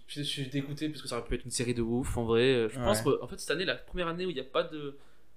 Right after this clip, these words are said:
Speaker 1: de Golden State, rien et tout, on peut avoir
Speaker 2: Mm.
Speaker 1: une série de ouf, et puis il y en a qui tombent malades.
Speaker 2: <laughs>
Speaker 1: Avec un
Speaker 2: Ouais.
Speaker 1: vi-, un, avec un faux virus.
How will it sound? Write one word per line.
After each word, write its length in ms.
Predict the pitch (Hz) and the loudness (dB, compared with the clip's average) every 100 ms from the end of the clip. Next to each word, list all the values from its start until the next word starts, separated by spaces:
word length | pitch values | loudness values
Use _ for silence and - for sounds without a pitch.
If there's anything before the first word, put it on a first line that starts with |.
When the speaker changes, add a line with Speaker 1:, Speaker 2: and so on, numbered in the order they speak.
| - 147 | -8 -4
Speaker 1:
de 60 | |
Golden 320 | 139 151 147 143 | 2 2 2 0
State, 280 | - 151 139 | -2 -4 -4
rien 240 | 151 160 | -4 -2
et 80 | 151 | -4
tout, 120 | 190 | -4
on 100 | 151 | -4
peut 120 | 135 | 2
avoir 120 | 123 | 2
Speaker 2:
Mm. 40 | 127 | 2
Speaker 1:
une 40 | 127 | -2
série 180 | 131 | -6
de 100 | 135 | -4
ouf, 240 | 127 180 143 | -4 -4 -4
et 80 | 127 | -8
puis 180 | - | -8
il 20 | 127 | -10
y 40 | |
en 40 | 123 | -10
a 60 | |
qui 80 | 139 | -12
tombent 160 | - 120 | -12 -8
malades. 400 | 120 110 123 123 - - - - - - - - - - - | -6 -6 -8 -12 -16 -16 -16 -16 -16 -16 -16 -16 -16 -16 -12
Speaker 2:
<laughs> 720 | - 143 - - - - - | -8 -8 -8 -12 -16 -14 -10
Speaker 1:
Avec 120 | 123 120 | 0 6
un 40 | |
Speaker 2:
Ouais. 200 | 117 104 | 8 8
Speaker 1:
vi-, 60 | 143 | 4
un, 200 | 143 - - | 0 -2 -2
avec 180 | 147 | 0
un 60 | 131 | 2
faux 160 | 110 147 | 6 6
virus. 520 | 139 135 156 165 | 8 6 4 0